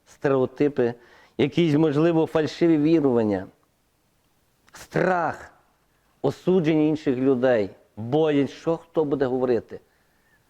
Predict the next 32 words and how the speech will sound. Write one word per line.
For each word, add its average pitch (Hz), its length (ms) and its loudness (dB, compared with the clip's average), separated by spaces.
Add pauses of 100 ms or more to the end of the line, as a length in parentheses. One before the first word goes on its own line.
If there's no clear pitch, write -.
(160)
Коли 165 220 0
я 165 120 0
зруйную 165 800 2 (600)
це 135 240 0
зло, 147 320 0
яке 123 240 0
є 113 120 2
в 113 80 -2
мене, 101 400 -4
тому 123 180 -2
що - 120 -2
я 143 60 0
не 143 100 2
буду 147 220 -2
подібний 147 520 0
до 143 120 -4
інших, 156 400 -6
але... 147 420 0 (840)
я 92 400 -4
прагну 131 500 -2
бути 110 500 -2 (640)
у 120 80 0
світлі 151 540 0
Твоєї 110 320 -4
благодаті. 98 680 -6
Я 104 60 -2
хочу - 260 -2
бути 143 280 0
в 135 60 0
тому 139 260 -4
саді, 131 360 -2
Господи, 101 580 -6